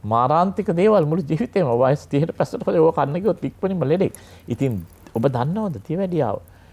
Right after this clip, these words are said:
ලංකාවේ දොළොස් දෙනෙක්ගෙන් එක්කෙනෙක් තියවැඩියාව කියලා. තමන් බලා ගන්න බෑ. ව්‍යායාම කරනවා දැවුම, ඔව් මම ව්‍යායාම කරනවා. අ, කවදයි? සතියට. අ, කොහොමද ඩොක්ටර් ඉරිදා නම් මං යනවා. මං ග්‍රවුන්ඩ් එකට ගිහිල්ලා, ඇවිදලා,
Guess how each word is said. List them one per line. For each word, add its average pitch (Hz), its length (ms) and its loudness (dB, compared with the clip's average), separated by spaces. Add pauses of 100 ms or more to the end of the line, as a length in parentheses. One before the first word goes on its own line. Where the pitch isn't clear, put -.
(300)
ලංකාවේ 160 600 -4
දොළොස් 160 360 -4
දෙනෙක්ගෙන් 190 460 -6 (100)
එක්කෙනෙක් 208 440 -6 (100)
තියවැඩියාව 202 460 -6 (120)
කියලා. - 200 -20 (580)
තමන් 151 380 2
බලා 95 260 2
ගන්න 82 240 -8 (100)
බෑ. 107 160 -6
ව්‍යායාම 175 440 4
කරනවා 175 300 -2
දැවුම, 196 320 0
ඔව් 165 180 4
මම 160 160 0
ව්‍යායාම 113 380 0
කරනවා. 202 340 -4
අ, - 1200 -6 (560)
කවදයි? 82 400 0
සතියට. 80 500 -6
අ, - 1200 -8
කොහොමද 107 320 -2
ඩොක්ටර් 151 300 -2
ඉරිදා 104 300 -2
නම් 127 100 -2
මං 123 160 -6
යනවා. 92 320 0 (480)
මං 90 160 -8
ග්‍රවුන්ඩ් 90 300 0
එකට 80 160 -6
ගිහිල්ලා, 110 520 -4
ඇවිදලා, 95 680 -2